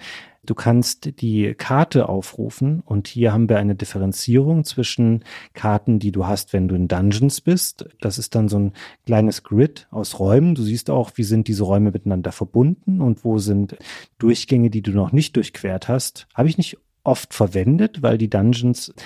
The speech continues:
meistens relativ klar aufgebaut sind und auch einen recht linearen Verlauf haben. Deswegen braucht man das nicht so oft. Und in der Oberwelt ist es eine andere Karte. Und <laughs> über die spreche ich, glaube ich, gleich nochmal. Ich würde mich vorher gern noch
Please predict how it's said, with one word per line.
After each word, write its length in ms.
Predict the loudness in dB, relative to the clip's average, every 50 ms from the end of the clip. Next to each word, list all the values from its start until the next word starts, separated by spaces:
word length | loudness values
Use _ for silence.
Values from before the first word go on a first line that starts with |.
| -18 -20 -16 _ -6
meistens 360 | -4 -4 -4 -4 -6 -4 -2
relativ 360 | 0 -2 -2 -4 -8 -14 -12
klar 420 | -6 -2 0 0 2 2 0 0
aufgebaut 560 | 0 -2 -4 -2 -6 -4 -2 0 0 -2 -2 -2
sind 220 | 0 0 2 2
und 120 | 0 0
auch 280 | 0 0 -2 -2 0 0
einen 260 | 0 0 0 0 -2
recht 320 | -4 -6 -8 -10 -8 -4 -2
linearen 440 | 0 2 2 0 0 0 0 -2
Verlauf 540 | -2 -2 -4 -2 0 2 4 2 2 2 -2
haben. 220 | -2 -2 -2 -2 -2
Deswegen 260 | -6 -4 -6 -8 -8
braucht 300 | -4 -4 -6 -4 -4 -4
man 100 | -2 -2
das 160 | -2 -4 -4
nicht 120 | -8 -8
so 120 | -6 -4 -2
oft. 260 | -2 -2 -4 -6 _ -20 -18 -18 -16 -16 -18 -20 _
Und 300 | _ 0 2 2 2 0 -6 -18 _
in 220 | -6 0 2 2
der 160 | 2 2 2
Oberwelt 640 | 2 2 2 2 2 2 0 0 0 0 -2 -8 _ _ _ _ -14
ist 160 | -12 -10 -8
es 100 | -4 -4
eine 120 | -4 -2
andere 420 | -2 0 2 2 2 2 0 -2 -6
Karte. 560 | -10 -12 -12 -10 -12 -12 _ -14 -16 -16 -16 _ _ -20 -20 -20 -20 -20 -20 -20 _ -6
Und 200 | -2 -2 -2 -2
<laughs> 540 | -2 -6 -8 -12 -16 -16 -16 -16 -12 -4 2
über 120 | 2 2
die 180 | 4 6 4 4
spreche 340 | 2 2 0 0 2 2
ich, 180 | -2 -4 -4 _
glaube 200 | 2 2 4 2
ich, 140 | 2 -2 0
gleich 380 | 0 2 4 4 2 0 0
nochmal. 300 | -2 -2 -2 0 -2 -2
Ich 120 | -2 -2 -2
würde 200 | -6 -4 -2 -2
mich 180 | -2 -2 -4
vorher 400 | -4 -2 0 2 2 2 2 0
gern 280 | 0 -2 -2 0 2 2
noch 320 | 2 0 0 -2 -8 -20